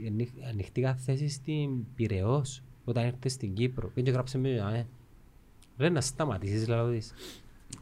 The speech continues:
Ρε, δα-, εγώ θα με, δεν ξέρω, αύριο να μου να φάω και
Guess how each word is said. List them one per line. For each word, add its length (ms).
Ρε, 180
δα-, 160
εγώ 280
θα 140
με, 180
δεν 100
ξέρω, 320
αύριο 340
να 120
μου 120
να 220
φάω 440
και 220